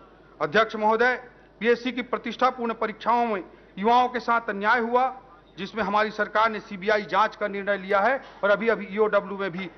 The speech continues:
एफआईआर दर्ज हुई। गरीब, गरीब, किसान, युवा और महु-, महिला, चार जो हमारे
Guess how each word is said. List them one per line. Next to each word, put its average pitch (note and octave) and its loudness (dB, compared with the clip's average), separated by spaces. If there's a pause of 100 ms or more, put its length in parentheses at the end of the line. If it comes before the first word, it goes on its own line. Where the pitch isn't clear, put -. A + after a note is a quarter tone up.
एफआईआर G3 2
दर्ज D#3+ -2
हुई। - -8 (1600)
गरीब, B3 0 (920)
गरीब, A#3 0 (320)
किसान, A3+ 0 (320)
युवा A#3+ 2
और G3+ -4
महु-, G#3 0
महिला, G3+ 2 (480)
चार A#3+ 4
जो A#3+ -4
हमारे A#3 2